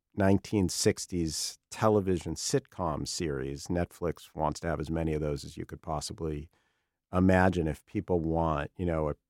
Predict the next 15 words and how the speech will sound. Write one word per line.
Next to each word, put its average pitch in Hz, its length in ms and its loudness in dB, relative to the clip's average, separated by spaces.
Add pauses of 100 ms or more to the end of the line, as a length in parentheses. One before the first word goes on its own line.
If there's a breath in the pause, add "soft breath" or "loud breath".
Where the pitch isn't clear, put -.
(260)
a 78 80 -8
period 85 800 2
drama, 80 720 -2 (100)
you 90 120 0
know, 78 320 0
Netflix 87 420 -4
is 78 100 -12
gonna 78 180 -4
have 80 160 -4
some 80 180 -6
of 76 80 -4
those. 73 360 -4 (1040 soft breath)
They're 156 220 6
pretty 135 420 4
agnostic 82 800 2